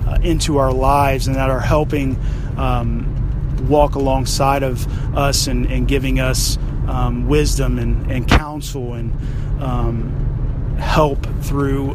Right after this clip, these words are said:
uh, struggles, through good times, through everything. So those three keys is, is very important, um, that are not just for phase one, two, three, or four, but really it's for the rest of our life.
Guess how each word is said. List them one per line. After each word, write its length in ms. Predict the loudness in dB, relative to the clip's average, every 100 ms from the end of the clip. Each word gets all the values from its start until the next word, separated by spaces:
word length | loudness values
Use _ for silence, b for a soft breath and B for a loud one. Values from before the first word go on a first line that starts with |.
| -2
uh, 160 | -2 -2
struggles, 680 | 0 2 2 2 0 0 -2
through 200 | -2 0
good 260 | 2 2
times, 540 | 2 2 4 4 2 0
through 220 | -2 -2
everything. 720 | 0 0 0 -2 -2 -2 -2 B B
So 180 | 2 2
those 280 | 4 4 4
three 240 | 0 0
keys 580 | 4 2 2 -2 -2 -4 -4 B B B 0
is, 320 | 0 0 -2
is 220 | -2 -2
very 280 | 2 2 2
important, 840 | 0 0 0 0 0 -2 -2 -2 -2
um, 240 | 0 -2
that 180 | 0 0
are 140 | 2
not 320 | 2 2 0 2
just 300 | 0 0 0
for 120 | 0
phase 380 | 2 2 0 0
one, 300 | 0 0 0
two, 280 | 0 0 0
three, 300 | 0 0 0
or 80 |
four, 380 | 0 0 2 2
but 140 | 2 0
really 400 | 2 2 2 2
it's 220 | 0 2
for 360 | 2 2 2
the 100 | 2
rest 360 | 2 0 -2 -2
of 100 | 0
our 160 | 0 0
life. 500 | 0 0 2 0